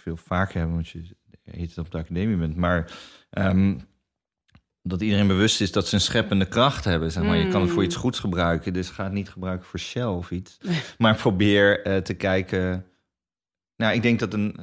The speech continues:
Speaker 1: mer-, merk je dat ook, dat de jonge generatie dus veel duidelijker nog die, de, de klimaatverandering echt als iets onvermijdbaar, dat is er gewoon al, het is al gaande.
Speaker 2: Ja, dat, dat
Speaker 1: Hoe
Speaker 2: zeker.
Speaker 1: Ja.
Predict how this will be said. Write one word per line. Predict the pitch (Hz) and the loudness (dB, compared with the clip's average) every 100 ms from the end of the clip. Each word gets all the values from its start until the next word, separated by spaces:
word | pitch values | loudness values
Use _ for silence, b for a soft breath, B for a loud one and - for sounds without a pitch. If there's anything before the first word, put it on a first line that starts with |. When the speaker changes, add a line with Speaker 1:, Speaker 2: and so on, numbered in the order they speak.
| - 92 | -14 -4
Speaker 1:
mer-, | 110 127 | 0 2
merk | 117 139 160 | 2 2 2
je | 135 | 2
dat | 120 | 2
ook, | 120 151 | 2 0
dat | 110 | -2
de | 107 | 0
jonge | 107 104 | 0 0
generatie | 104 101 101 95 104 | 0 -2 -2 -4 -4
dus | 95 | -6
veel | - - 117 110 | -8 0 2 4
duidelijker | 95 95 95 92 | 2 0 -2 -2
nog | 95 92 | -4 -4
die, | 95 92 90 | -2 -4 -4
de, | 92 87 | -4 -4
de | 87 | -4
klimaatverandering | - 95 90 92 - 92 87 87 90 80 | -2 2 2 2 -2 -2 0 0 -2 -4
echt | 87 - | -6 -6
als | 92 | -6
iets | 92 - - | -8 -10 -6
onvermijdbaar, | 98 92 90 95 92 92 85 82 | 0 0 0 2 2 0 -2 -2
dat | 90 82 | -2 -2
is | 104 104 | -2 0
er | 101 | 0
gewoon | - 92 87 82 | 0 0 2 2
al, | 78 87 117 | 0 -2 -4
het | - | -4
is | 101 82 | -6 -4
al | 85 | -8
gaande. | - 85 80 87 | -6 -6 -4 -2
Speaker 2:
Ja, | 247 277 330 | 0 2 2
dat, | 151 147 | 0 -2
dat | |
Speaker 1:
Hoe | 185 202 | -4 -4
Speaker 2:
zeker. | 226 170 | -6 -4
Speaker 1:
Ja. | 107 82 | 0 0